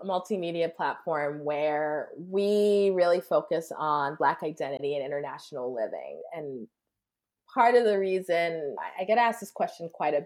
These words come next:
bit, "Well, why do we do this?" And I go, "Well, when you look at the narrative of expatriation, expat literature, there's very little that really considers the experiences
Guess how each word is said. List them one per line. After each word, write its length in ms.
bit, 300
"Well, 120
why 200
do 100
we 100
do 240
this?" 300
And 100
I 160
go, 320
"Well, 320
when 100
you 80
look 140
at 60
the 100
narrative 640
of 160
expatriation, 1120
expat 440
literature, 800
there's 220
very 500
little 320
that 200
really 200
considers 640
the 60
experiences 1000